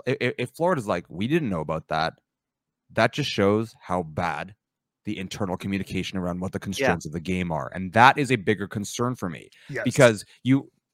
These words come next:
Speaker 1: we cannot have a culture of rule booking at the top tier.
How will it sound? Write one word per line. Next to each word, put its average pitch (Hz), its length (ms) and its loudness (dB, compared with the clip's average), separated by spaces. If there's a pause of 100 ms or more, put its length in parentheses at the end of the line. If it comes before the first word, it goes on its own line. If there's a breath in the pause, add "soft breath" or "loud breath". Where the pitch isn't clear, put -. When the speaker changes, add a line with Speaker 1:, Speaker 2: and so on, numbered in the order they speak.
(120)
Speaker 1:
we 151 180 2
cannot 170 580 4
have 135 460 6
a 123 100 0
culture 123 560 2
of 104 220 -2
rule 131 280 6
booking 95 520 -2 (760 soft breath)
at 160 200 8
the 135 80 0
top 156 520 2
tier. 151 520 -4